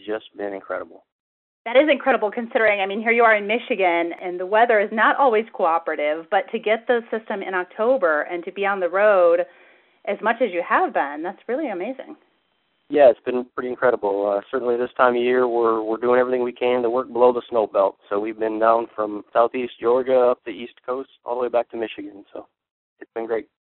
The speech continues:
Speaker 2: And what are clients telling you? What is it that makes mobile mapping so attractive for them?
Speaker 1: Well, our existing clients are just very excited because the technology is allowing them to complete projects on a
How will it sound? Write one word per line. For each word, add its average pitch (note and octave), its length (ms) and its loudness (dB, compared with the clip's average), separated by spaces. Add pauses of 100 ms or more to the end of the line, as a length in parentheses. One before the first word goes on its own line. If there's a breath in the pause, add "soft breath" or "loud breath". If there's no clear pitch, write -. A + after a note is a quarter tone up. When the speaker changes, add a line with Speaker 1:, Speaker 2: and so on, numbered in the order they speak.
(300)
Speaker 2:
And D#4 100 -4
what G#4 100 2
are B4+ 140 -2
clients G#4 280 0 (140)
telling D4 280 -2
you? D#3 260 -8
What A3 140 0
is D4+ 100 -2
it F4+ 100 -4
that - 120 -4
makes A3+ 240 -10
mobile G#3+ 260 -4
mapping F3+ 540 -4
so F3+ 100 0
attractive E3 480 -6
for - 100 -10
them? B2+ 220 -14 (600)
Speaker 1:
Well, D#3+ 160 2
our F#3 160 6
existing C3+ 500 0
clients A#2+ 400 4
are A#2 100 0
just A#2+ 300 -10
very C#3 280 6
excited A2+ 540 -2
because A2+ 300 -8
the G#2 160 -14
technology B2+ 480 2
is A2+ 140 -4
allowing A2+ 520 2
them G#2 640 -2
to - 80 -20
complete G#2+ 460 -16
projects G2+ 540 -4 (120)
on G2 160 -6
a F#2+ 60 -8